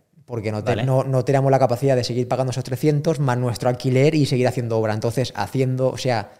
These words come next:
Speaker 1: mientras yo hacía obra por la mañana, pues vivíamos en el cuarto de al lado y ahí nos íbamos cambiando de, de un cuarto a otro.
Speaker 2: Qué bueno.
Speaker 1: Entonces, hicimos to-, toda la obra, eh, los trescientos euros se de-, se descontaban del, del alquiler, del total,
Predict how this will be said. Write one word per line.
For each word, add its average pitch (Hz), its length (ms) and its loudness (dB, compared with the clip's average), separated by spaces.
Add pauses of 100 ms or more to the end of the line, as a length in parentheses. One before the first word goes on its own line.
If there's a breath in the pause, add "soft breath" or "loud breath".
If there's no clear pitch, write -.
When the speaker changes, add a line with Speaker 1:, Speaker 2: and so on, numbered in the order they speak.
Speaker 1:
mientras 127 320 -2
yo 131 80 4
hacía 139 320 6
obra 156 720 6
por 135 140 -4
la 139 120 6
mañana, 175 540 4
pues 143 220 2
vivíamos 127 360 0
en 120 120 0
el 113 80 -4
cuarto 123 240 2
de 131 80 4
al 135 80 4
lado 151 120 4
y 143 120 4
ahí 120 140 2
nos 127 180 -4
íbamos 123 160 -2
cambiando 123 340 0
de, 117 420 -2
de 127 100 -14
un 123 60 -18
cuarto 113 280 -6
a - 20 -2
otro. 98 240 -8 (260 soft breath)
Speaker 2:
Qué 110 160 -2
bueno. 101 220 -2
Speaker 1:
Entonces, 113 200 0
hicimos 127 280 -2
to-, 127 160 0
toda 135 300 4
la 139 100 8
obra, 190 600 4 (340 soft breath)
eh, 117 320 2
los 120 100 0
trescientos 123 260 -2
euros 139 200 2
se 117 80 -2
de-, 104 320 -4
se - 180 -14
descontaban 110 640 -4
del, 110 560 -4 (260)
del 120 180 -10
alquiler, 143 460 -4
del 131 160 -4
total, 240 360 -4